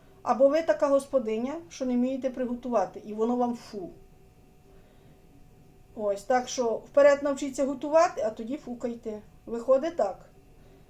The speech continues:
Бо в мене фу нема, в мене тільки смачно. Я не настільки багата, щоб готувати, щоб його викидати, і щоб воно було фу.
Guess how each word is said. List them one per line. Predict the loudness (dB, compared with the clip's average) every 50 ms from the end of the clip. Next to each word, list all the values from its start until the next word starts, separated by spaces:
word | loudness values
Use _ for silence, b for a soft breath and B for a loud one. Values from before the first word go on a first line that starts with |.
| B B -6
Бо | 0 0 2
в |
мене | 4 4 2 2 0 -2 -4
фу | -4 -6 -8 -8 -8 -10 -12 -12 -8
нема, | -4 -2 -2 0 -2 -2 -4 -8 -16 -20 -20 -20 -14
в | -8 -6
мене | -4 -2 -2 -4
тільки | -6 -8 -10 -10 -10
смачно. | -8 -8 -12 -12 -12 -14 -18 -18 -18 -18 -18 -20 -20 -20 -20 -20 -20 -20 -20 -20 -12
Я | -6 -2 0 0
не | 0 0 0
настільки | 0 -2 -2 -4 -8 -8 -4 -2 2
багата, | 4 4 4 4 2 2 2 0 -4
щоб | -4 -4 -8 -10
готувати, | -10 -12 -6 0 2 2 2 2 -2 -8
щоб | -12 -12 -10
його | -8 -6 -6 -6
викидати, | -6 -6 -8 -8 -6 -6 -6 -6 -6 -8 -10 -10 -10 -12 -14
і | -14
щоб | -12 -10 -8 -4
воно | -4 -2 -2
було | -2 -2 -2 -2 -4
фу. | -4 -6 -14 -14 -14 -14